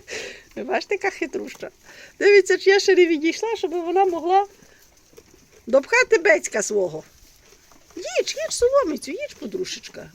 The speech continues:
А ти як хотіла? Киця, те лапка, зараз набереш, не лізь до шоколадки. Ну, лапка тут взагалі машина. Своє ціле відро втелепала.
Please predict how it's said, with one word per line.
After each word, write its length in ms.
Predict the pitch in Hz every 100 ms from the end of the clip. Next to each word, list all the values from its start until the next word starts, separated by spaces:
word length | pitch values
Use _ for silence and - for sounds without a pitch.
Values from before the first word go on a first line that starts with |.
| -
А 60 | 254
ти 160 | 381
як 180 | 370 -
хотіла? 320 | - - - - _ _ _ - - -
Киця, 420 | 254 294 359 - - _ _ - _ _
те 160 | 254 220
лапка, 400 | 277 320 - 196
зараз 280 | 240 311
набереш, 420 | 320 302 254 196 226
не 80 |
лізь 180 | 233 294
до 100 | 277
шоколадки. 600 | 285 247 214 160 - - - - _ _ _ _ - _ _ _ - _ _ _ _ - _ -
Ну, 140 | 233
лапка 320 | 233 233 -
тут 180 | 202 196
взагалі 480 | 202 196 202 214 180
машина. 420 | 156 143 - 143
Своє 300 | 143 202 233
ціле 240 | - 240 220
відро 220 | 220 214
втелепала. 600 | - 233 277 269 175